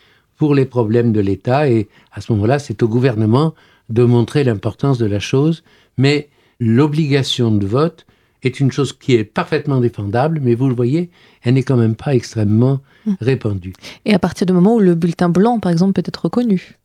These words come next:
Speaker 1: Alors, oui, il faudrait bien entendu, je crois depuis longtemps à cette règle, c'est-à-dire que le bulletin blanc devrait être compté et non pas considéré comme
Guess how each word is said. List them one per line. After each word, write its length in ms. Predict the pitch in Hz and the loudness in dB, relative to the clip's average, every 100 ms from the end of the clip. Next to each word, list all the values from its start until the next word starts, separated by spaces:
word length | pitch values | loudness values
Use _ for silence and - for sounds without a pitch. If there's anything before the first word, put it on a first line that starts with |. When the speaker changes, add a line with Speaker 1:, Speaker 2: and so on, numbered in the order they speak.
| _ _ - _ _ | _ _ -20 _ _
Speaker 1:
Alors, 320 | 123 127 127 - | -2 -2 -2 0
oui, 220 | 131 131 | 2 2
il 60 | |
faudrait 380 | 123 165 131 110 - | 0 0 0 0 -2
bien 380 | 113 98 139 139 | -10 -2 2 2
entendu, 480 | 120 110 104 147 143 | 2 0 0 0 0
je 100 | 107 | -2
crois 360 | - 127 156 | -2 0 0
depuis 280 | 127 101 120 | -2 -4 0
longtemps 440 | 110 117 120 107 - _ _ | 2 2 0 -2 -4 _ _
à 100 | - | -14
cette 280 | 98 113 107 | -8 -8 -8
règle, 440 | - 131 170 180 175 _ | -2 0 0 -2 -4 _
c'est-à-dire 640 | - 123 - 117 107 107 - | -8 -4 -2 0 0 -2 -4
que 100 | 98 | -6
le 120 | 95 | -4
bulletin 340 | 104 104 107 | -4 -4 -4
blanc 360 | 92 101 123 170 _ _ _ | -2 0 0 -2 _ _ _
devrait 280 | 113 107 107 | -4 -2 -2
être 300 | - 143 - _ | -4 -8 -10 _
compté 560 | - 139 117 113 131 160 _ _ _ | 0 0 0 0 0 -4 _ _ _
et 120 | - 117 | -2 0
non 200 | 117 110 | 0 0
pas 180 | 147 | -4
considéré 640 | 139 117 107 104 101 117 135 | -4 -6 -6 -6 -2 -2 -4
comme 400 | - 117 110 | -4 -2 -2